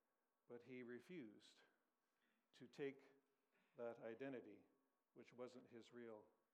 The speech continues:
identity. You know, if you're trying to be two different things at the same time, you'll probably be paralyzed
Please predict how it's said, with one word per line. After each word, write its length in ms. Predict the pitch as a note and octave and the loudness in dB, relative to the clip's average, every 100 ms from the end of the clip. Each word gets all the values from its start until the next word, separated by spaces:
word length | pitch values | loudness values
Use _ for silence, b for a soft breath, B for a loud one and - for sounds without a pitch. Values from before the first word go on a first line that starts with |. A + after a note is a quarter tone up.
| - | -10
identity. 480 | A2 A#2 A2 G2+ A2 | -6 -4 -4 -6 -4
You 80 | A#2+ | 0
know, 160 | D3 D3 | 2 2
if 80 | C#3 | 0
you're 80 | C3+ | -4
trying 320 | E3 E3 D#3+ | 2 2 2
to 60 | C3 | 2
be 100 | C3+ | -2
two 320 | - E3 D3+ D3 D#3 | 0 0 0 -2 -2
different 320 | - C3+ - | 0 -2 0
things 240 | D#3+ D3+ | 0 0
at 160 | C3 B2 | -2 -4
the 80 | - | 0
same 320 | D3 C#3 C3 | 2 2 2
time, 320 | C3+ C3+ C3+ C3+ B B B B B - | 2 4 2 -2 B B B B B -10
you'll 160 | A#2 - | -8 -4
probably 400 | C#3 C3+ A#2+ A#2+ A2+ | 0 0 0 -2 -2
be 80 | A2+ - | -4 0
paralyzed 560 | D3 C3+ B2 B2+ B2 | 2 4 4 4 2